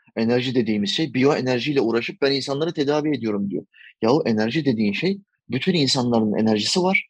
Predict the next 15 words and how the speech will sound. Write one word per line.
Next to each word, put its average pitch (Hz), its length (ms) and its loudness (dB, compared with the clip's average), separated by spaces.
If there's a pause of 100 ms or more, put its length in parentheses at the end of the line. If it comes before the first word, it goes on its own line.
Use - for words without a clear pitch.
(360)
bütün 156 260 0
hayvanların 131 580 2
enerjisi 117 440 -2
var, 156 100 0
mahlukatın 139 760 -2 (280)
ruh 190 220 4
verdiği 143 340 4
her 175 180 -2
şeyin 196 280 -2
bir - 60 -2
enerjisi 139 500 -2
var 190 120 4
zaten. 107 380 -6 (800)
Bu 160 240 0
enerji 147 540 0